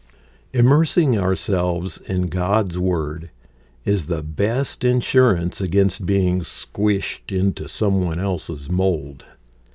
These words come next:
The more we know the truth, the easier it is to spot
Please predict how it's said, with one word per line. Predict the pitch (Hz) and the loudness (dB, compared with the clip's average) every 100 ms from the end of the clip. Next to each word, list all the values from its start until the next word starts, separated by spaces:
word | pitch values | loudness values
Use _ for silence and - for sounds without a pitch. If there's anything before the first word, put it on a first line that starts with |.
| _ - - - - _ - | _ -20 -20 -20 -20 _ 0
The | |
more | 107 117 160 139 | 4 6 4 4
we | 135 101 | 4 4
know | 95 107 113 | 4 4 4
the | 92 95 | 2 -2
truth, | - 156 156 90 95 - - _ _ _ _ - _ 120 | -2 -2 0 -2 -6 -14 -20 _ _ _ _ -20 _ -4
the | 151 | 0
easier | 190 190 175 156 123 110 | 2 2 2 2 2 4
it | 98 | 4
is | 107 95 92 - | 4 4 2 -2
to | 104 | -4
spot | - - 85 | -4 -4 -4